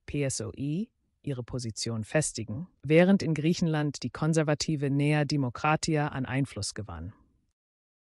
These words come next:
Beide Länder zeigen einen Trend zu stabileren und zentristischen Parteien,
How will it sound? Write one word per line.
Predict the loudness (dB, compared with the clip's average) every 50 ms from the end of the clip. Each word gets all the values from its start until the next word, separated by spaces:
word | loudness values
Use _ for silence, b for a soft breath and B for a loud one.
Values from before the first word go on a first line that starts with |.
| _ 2
Beide | 6 6 8 8 8
Länder | 8 8 8 8 8 6 4
zeigen | 4 4 4 4 4 4 4
einen | 4 4 4 2
Trend | 2 2 4 4 4 4 2
zu | 0 -2
stabileren | -2 -2 -2 -4 -2 0 2 4 6 6 6 4 2 0
und | -2 -4
zentristischen | -2 -2 -4 -2 0 0 0 0 0 -2 -2 0 -2 -2
Parteien, | -4 -4 -8 -4 -2 0 0 2 2 0 -2